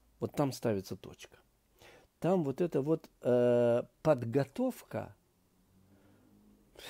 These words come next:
всей жизни дальнейшего человечества вот для меня завершается. То есть вот история с братьями, вот там она реализуется. Братская любовь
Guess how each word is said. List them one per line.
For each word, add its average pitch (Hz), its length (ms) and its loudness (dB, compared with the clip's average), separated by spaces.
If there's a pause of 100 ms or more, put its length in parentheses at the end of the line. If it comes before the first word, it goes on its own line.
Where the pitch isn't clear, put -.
(140)
всей 120 220 4
жизни 92 340 -2
дальнейшего 95 460 -2
человечества - 340 -8
вот 117 140 -8
для 127 140 0
меня 135 260 -4
завершается. - 760 -12 (720)
То 165 100 4
есть - 240 2
вот 156 220 -2
история 170 500 6
с 123 100 -2
братьями, 147 640 4
вот 123 240 -4
там 180 220 2
она 139 240 -2
реализуется. 110 840 -4 (1300)
Братская 151 480 6
любовь 135 480 -2